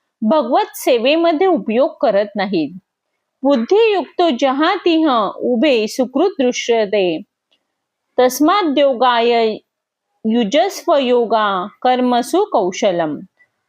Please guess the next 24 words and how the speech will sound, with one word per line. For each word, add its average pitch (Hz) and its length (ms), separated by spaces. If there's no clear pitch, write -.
भक्तिपूर्ण 403 760
सेवा 240 400
करणारा 294 580
मनुष्य 285 680
या 254 280
जन्मात 311 400
सुद्धा 370 420
चांगल्या 269 440
आणि 277 200
वाईट 254 300
कर्मांपासून 320 760
मुक्त 262 300
होतो. 202 460
म्हणून 311 500
तू 349 80
योगमुक्त 370 720
होण्याचा 285 540
प्रयत्न 190 480
कर, 180 260
कारण 415 320
योग 349 340
हे 339 220
सर्व 254 680
कर्मातील 262 680